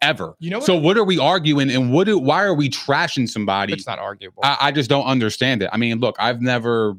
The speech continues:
Speaker 1: been the one to subscribe that the bubble championship was, uh, an asterisk. I,
Speaker 2: But
Speaker 1: I, I
Speaker 2: it's
Speaker 1: don't, I don't, I don't subscribe
Speaker 2: the
Speaker 1: to
Speaker 2: bubble
Speaker 1: that.
Speaker 2: championship's the hardest championship ever won in the history of the N B A.
Speaker 1: I, I would disagree with that,
Speaker 2: I
Speaker 1: but why?
Speaker 2: Because the, you have people melting down,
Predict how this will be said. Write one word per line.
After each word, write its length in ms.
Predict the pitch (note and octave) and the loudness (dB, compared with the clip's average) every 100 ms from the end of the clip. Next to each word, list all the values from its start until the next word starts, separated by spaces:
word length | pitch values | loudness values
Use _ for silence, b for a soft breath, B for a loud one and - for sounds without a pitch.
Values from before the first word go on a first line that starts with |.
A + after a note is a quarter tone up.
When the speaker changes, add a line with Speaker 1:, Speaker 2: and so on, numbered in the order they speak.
| F#2 | -6
Speaker 1:
been 160 | A#2 A2 | -4 -4
the 100 | G#2 | -4
one 200 | G#2 G#2 | -6 -8
to 60 | |
subscribe 540 | - G2 - G#2 G2+ F#2 | -10 -14 -4 -2 -2 -4
that 320 | G2 F#2 - _ _ _ _ - | -4 -4 -8 _ _ _ _ -18
the 640 | F#2 G#2+ G2+ G2 F#2+ F#2 E2+ F#2 | -8 -4 -4 -4 -6 -8 -12 -4
bubble 280 | A2 G#2+ A2 | -2 -2 -4
championship 680 | A2+ A2+ A#2+ A#2 - B2 - _ | -4 -4 -4 -6 -4 -6 -8 _
was, 760 | G#2 G2 G2 F#2+ F#2 - - - _ _ - | -12 -8 -6 -8 -12 -18 -20 -20 _ _ -14
uh, 280 | F#2 F2+ F2+ | -10 -8 -8
an 80 | F2+ | -10
asterisk. 360 | F2 E2+ - _ _ - | -10 -10 -16 _ _ -4
I, 120 | G#2 | -2
Speaker 2:
But 80 | G#2+ | 0
Speaker 1:
I, 100 | A#2+ | 0
I 40 | |
Speaker 2:
it's 140 | B2 | 0
Speaker 1:
don't, 160 | C3+ D#3+ | 0 0
I 60 | C3+ | 0
don't, 220 | D3+ - | -2 -2
I 40 | |
don't 100 | C#3 | -4
subscribe 300 | C3+ B2 - | -4 -4 -2
Speaker 2:
the 60 | C#3 | 0
Speaker 1:
to 20 | |
Speaker 2:
bubble 220 | F3 F#3 | 0 -2
Speaker 1:
that. 40 | - | -4
Speaker 2:
championship's 460 | E3+ C#3+ B2 C#3 | -4 -4 -6 -6
the 100 | - | -6
hardest 280 | A#2+ C#3 B2+ | -4 -4 -6
championship 480 | C3+ B2 A#2 B2 A2 | -8 -8 -10 -12 -10
ever 200 | A#2+ A#2 | -10 -10
won 220 | A2 G#2+ | -12 -14
in 60 | G2+ | -18
the 80 | G2+ | -16
history 260 | A2 A2 | -16 -16
of 40 | G2+ | -18
the 80 | |
N 80 | G2 | -20
B 100 | F#2 | -20
A. 280 | - G#2+ - | -20 -10 -2
Speaker 1:
I, 120 | A#2 | -2
I 160 | A2+ G#2+ | 0 0
would 140 | G#2+ | 0
disagree 420 | G2+ G#2 G2+ G2+ G2+ | -2 -6 -4 -2 -2
with 140 | F2 | -4
that, 200 | E2+ A2 | -2 -2
Speaker 2:
I 80 | C#3+ | 0
Speaker 1:
but 200 | G2 F#2+ _ _ | -2 -4 _ _
why? 320 | G#2+ F2 D#2+ _ _ - B2+ | -4 -4 -6 _ _ -14 -4
Speaker 2:
Because 600 | E3 - D#3 D3 D3 D3 | -2 0 -2 0 -2 -6
the, 240 | D#3 C#3 E3 | -6 -6 -6
you 180 | D3 F#3 | -2 0
have 180 | F#3+ F3 | 0 -2
people 520 | E3 E3+ D#3 C#3+ C#3 - | -4 -2 -2 0 -2 -6
melting 500 | B2 C#3+ D#3 E3+ D#3 | -4 -4 -4 -6 -2
down, 420 | D3 C#3+ C#3+ | -2 -2 -4